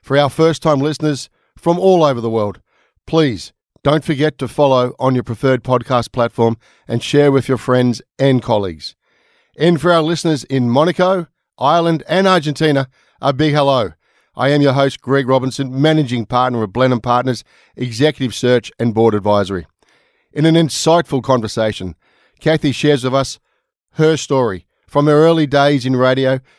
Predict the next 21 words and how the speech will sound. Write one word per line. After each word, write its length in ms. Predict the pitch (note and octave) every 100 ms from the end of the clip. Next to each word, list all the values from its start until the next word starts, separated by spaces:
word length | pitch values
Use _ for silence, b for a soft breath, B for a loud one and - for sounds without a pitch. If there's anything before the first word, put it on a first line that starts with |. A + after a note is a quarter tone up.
| b
to 120 | C#3+
being 220 | C3+ C#3+ C#3+
at 100 | B2+
the 100 | B2
helm 280 | D3 C#3+
of 100 | C3+
Nova 320 | C3 C#3 C3 C3
Entertainment, 640 | A2+ G#2 B2 G#2+ F2+ - _ _ _ _
to 140 | D3 C#3+
now 280 | D3 D#3
leading 360 | D3 C#3+ C#3 C#3
a 120 | B2+
pioneering 720 | - - D3 C#3+ C3+ C3 A#2+ G#2
company, 400 | A2+ G2+ F#2+ - _ _ _ B2
making 360 | D3+ D3 C#3
public 300 | C#3+ D3+ D3
spaces 440 | - C#3 C3+ A#2+ G#2+
better 320 | D3 D3+ D3+ _ _ _
and 260 | B2+ B2 G#2+
brands 460 | C#3 C#3+ C#3+ - -
unmissable. 680 | C3 C3+ C3 - G#2 F#2